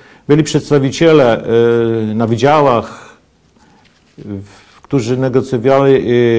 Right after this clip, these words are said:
e, prowadzili negocjacje, e, z kierownictwem, e,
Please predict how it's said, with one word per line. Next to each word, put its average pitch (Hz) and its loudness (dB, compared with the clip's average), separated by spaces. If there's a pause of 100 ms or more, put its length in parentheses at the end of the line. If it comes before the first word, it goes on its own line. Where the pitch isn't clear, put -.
(160)
e, 110 -8
prowadzili 120 -4
negocjacje, 120 0 (520)
e, 110 -2
z 110 -8
kierownictwem, 120 0
e, 92 -10